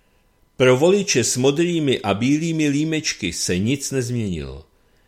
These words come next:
Ti i nadále pokládali příjemce sociální podpory za velké lenochy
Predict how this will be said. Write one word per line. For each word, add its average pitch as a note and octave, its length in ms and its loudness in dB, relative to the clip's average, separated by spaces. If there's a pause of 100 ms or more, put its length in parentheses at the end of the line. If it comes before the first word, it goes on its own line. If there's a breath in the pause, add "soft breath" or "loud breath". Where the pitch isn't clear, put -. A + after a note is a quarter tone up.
(240)
Ti F3+ 140 2
i C#3 260 2
nadále C3+ 580 2
pokládali C#3+ 720 0
příjemce C3 580 -2
sociální A#2 640 -2
podpory A#2 640 -2
za G2+ 240 -2
velké G#2 480 0
lenochy F2+ 640 -4